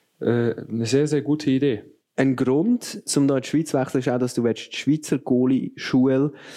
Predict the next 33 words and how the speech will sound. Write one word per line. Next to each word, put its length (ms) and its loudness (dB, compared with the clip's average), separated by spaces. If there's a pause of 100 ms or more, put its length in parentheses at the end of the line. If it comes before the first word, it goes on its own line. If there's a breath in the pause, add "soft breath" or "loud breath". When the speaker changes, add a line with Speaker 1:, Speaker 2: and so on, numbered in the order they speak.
(340 loud breath)
Speaker 2:
ähm, 320 0
kennenlernen 800 0
willst. 220 -18 (420 loud breath)
Weil 300 2
die 340 2
ja 220 0
irgendwie 300 2
indirekt 400 0
dir 100 2
ja 220 2
auch 160 2 (320)
ein 160 0
Fabio 280 -2
Gottorti 560 -2
oder 120 -2
ein 200 0
Yvonne 280 0 (140)
Vogo 440 2
vor 200 -2
die 100 -4
Nase 240 -2
gesetzt 320 -2
hat. 240 -4
Was 140 -2
meinst 360 0
du 80 0
mit, 380 -2 (240)
du 140 2
willst 280 -2
die 80 2
Schweizer 380 -4
Goalie-Schule 600 0
kennenlernen? 680 -4